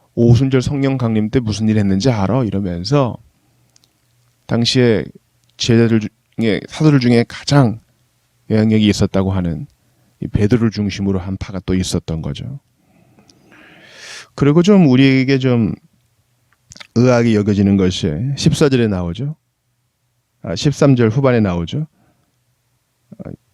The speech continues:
십이 절 후반에 바로 "그리스도에게 속한 자라." 근데 이러한 자들도 얘기하면서 십삼 절에는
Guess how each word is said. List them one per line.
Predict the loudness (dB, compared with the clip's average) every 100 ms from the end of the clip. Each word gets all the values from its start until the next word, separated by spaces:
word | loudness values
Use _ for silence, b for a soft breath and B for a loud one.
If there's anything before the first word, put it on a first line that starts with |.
| -20 -16
십이 | -6 -2
절 | 0 0
후반에 | 0 0 0 0 -4 -6 b b
바로 | -2 -2
"그리스도에게 | 0 2 2 2 -4 0 2 2 0 -2 0
속한 | 0 0 -2 -12
자라." | -12 -16 -18 -20 _ _ _ _ _ _ _ _ _ _ _ _ _ _ _ _ _ _ _ _ -2
근데 | 2 2 0
이러한 | -2 2 4 2 0 -2 -4 -6 -14 -8
자들도 | 0 2 4 4
얘기하면서 | 2 2 0 -2
십삼 | -2 0 2
절에는 | 2 2 2 0